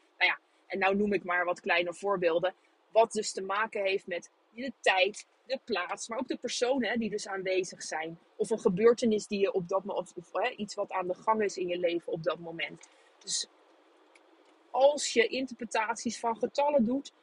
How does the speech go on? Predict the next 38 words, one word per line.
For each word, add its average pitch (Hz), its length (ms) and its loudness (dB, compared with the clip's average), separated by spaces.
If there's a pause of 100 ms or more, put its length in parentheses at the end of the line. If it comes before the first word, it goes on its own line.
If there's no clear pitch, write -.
(100)
wees 240 380 4
dan 208 220 -4
heel 208 440 6
specifiek. 202 840 -6
Waardoor 202 540 2
je 233 160 4
echt 202 260 -4
het 190 160 -4
getal 254 720 0 (200)
in 277 340 -4
iemands 226 320 -6
dagelijkse 214 720 0
leven 202 380 -2
kunt 240 280 0
vertalen 190 640 0 (280)
in 262 180 0
een 226 140 2
boodschap 202 580 0
die 233 180 -2
voor 220 140 -2
die 202 120 -4
persoon 185 600 0
op 202 180 0
dat 190 180 2
moment 175 360 -12 (280)
van 175 280 2
belang 160 420 -4
is. - 280 -14 (1000)
Dat 170 180 0
is 180 100 0
ook 175 100 4
een 180 80 -2
fragment 175 480 -2
wat 165 120 -4
ik 165 120 -2
dus 170 160 -4
wil 165 180 -2
delen 185 380 4